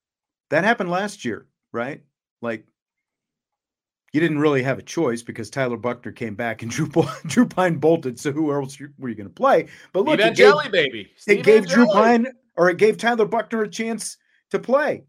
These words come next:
Speaker 1: and he
Speaker 2: Yeah.
Speaker 1: played pretty well. Now, he committed some turnovers himself, but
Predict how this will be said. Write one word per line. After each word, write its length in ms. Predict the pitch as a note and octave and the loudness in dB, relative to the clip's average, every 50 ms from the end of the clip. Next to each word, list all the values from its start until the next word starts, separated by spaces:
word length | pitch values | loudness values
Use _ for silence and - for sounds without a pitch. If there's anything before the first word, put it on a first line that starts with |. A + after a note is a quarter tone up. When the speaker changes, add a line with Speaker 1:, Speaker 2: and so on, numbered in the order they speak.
| _ - | _ -8
Speaker 1:
and 100 | D#3+ E3+ | -6 -4
he 60 | F3+ | -4
Speaker 2:
Yeah. 80 | B2+ D#3 | -2 2
Speaker 1:
played 220 | F#3+ G#3 G#3 G3+ | 2 2 2 0
pretty 180 | G3 G3+ G#3 G#3 | -2 -4 -4 2
well. 240 | A3 C4 C4 F#3 | 4 4 4 4
Now, 160 | A#2+ A#2 A#2 A#2 | 0 -4 -6 -6
he 140 | C3 D3 | -6 -6
committed 340 | C#3+ E3 D#3+ E3 E3+ F3 F3 | -6 -4 -2 -2 -2 -2 -4
some 140 | - F3 E3 | -6 -10 -8
turnovers 460 | - F#3 G3 G3 G3+ G3+ G3 G3 F3 | -6 -6 -6 -6 -6 -6 -6 -6 -8
himself, 520 | G3+ G3+ F3 - - C#4 D4 B3 D#3 - _ | -8 -10 -10 -6 -6 -4 -4 -4 -8 -8 _
but 300 | E3 D#3+ C#3 C#3 - | -2 -2 -2 -2 -6